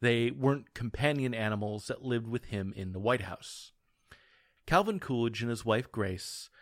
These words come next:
were known to have had at least twelve dogs, two cats, several birds, a pair of raccoons, a donkey,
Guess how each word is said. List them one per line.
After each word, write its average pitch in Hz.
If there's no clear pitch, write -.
were 127
known 156
to 170
have 160
had 101
at 110
least 160
twelve 139
dogs, 104
two 170
cats, -
several 151
birds, 104
a 113
pair 139
of 143
raccoons, 98
a 110
donkey, 110